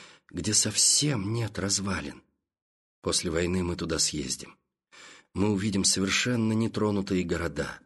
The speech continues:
По вечерам они будут залиты светом, и никто не будет бояться бомб.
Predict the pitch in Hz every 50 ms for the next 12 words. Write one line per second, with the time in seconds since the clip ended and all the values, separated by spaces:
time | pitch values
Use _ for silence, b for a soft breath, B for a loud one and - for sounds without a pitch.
0 | _ B B B B B B B B 98 95 92 92 - - 101 92 101 101 92
1 | 80 78 78 78 87 87 98 98 90 98 101 101 85 - - 107 101 98 95 -
2 | 98 - - - 87 98 113 110 101 - 78 - B B B B B B B B
3 | - 117 113 113 104 - - - 131 123 113 113 98 98 110 95 98 85 78 98
4 | 95 90 95 90 92 - - 95 73 - 76 67 64 - - -